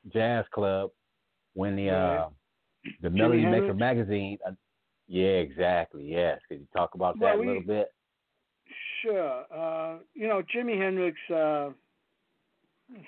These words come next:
Speaker 2: very unfortunate he died so young. He, he was, you know, a, a phenomenal. He was a blues,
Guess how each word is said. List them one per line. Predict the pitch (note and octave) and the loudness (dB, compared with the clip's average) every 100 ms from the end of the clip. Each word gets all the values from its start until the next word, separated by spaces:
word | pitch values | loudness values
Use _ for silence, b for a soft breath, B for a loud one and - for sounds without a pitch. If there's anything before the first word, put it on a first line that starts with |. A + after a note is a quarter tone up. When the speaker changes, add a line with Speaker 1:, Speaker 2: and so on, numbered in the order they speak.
| - | -8
Speaker 2:
very | E3 | -4
unfortunate | D#3 C#3+ E3 D#3+ - D3+ | -4 -4 -2 -2 -2 -6
he | |
died | C3+ D3+ D3+ - | -4 -6 -6 -6
so | |
young. | D3+ D#3 D#3 D3 | -6 -4 -4 -6
He, | E3 E3+ F#3 | -8 -10 -8
he | F#3+ | -6
was, | F3 E3 - C#3+ - - | -4 -6 -8 -20 -14 -8
you | |
know, | E3 C3 C3+ - | -4 -4 -6 -10
a, | C#3+ D3 - | -6 -6 -6
a | D3 | -8
phenomenal. | - E3 F3 F3+ D#3+ D3 B B - | -4 0 2 2 -2 -6 B B -4
He | |
was | D#4+ | -2
a | D#4 | -2
blues, | A#3+ D4 F4+ | 0 2 2